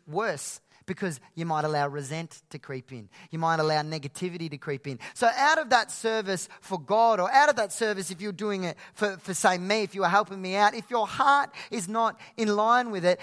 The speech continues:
it can actually bring resent to the relationship.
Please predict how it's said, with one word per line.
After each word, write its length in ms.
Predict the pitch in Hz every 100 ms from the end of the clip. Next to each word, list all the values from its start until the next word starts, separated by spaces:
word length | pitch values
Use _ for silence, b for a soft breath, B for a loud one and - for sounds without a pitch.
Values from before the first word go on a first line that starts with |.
| B
it 140 | -
can 100 | 240
actually 360 | - 247 - 226
bring 220 | 226 208
resent 420 | 180 143 226 214
to 220 | - -
the 120 | 170 156
relationship. 720 | 156 175 - 180 - -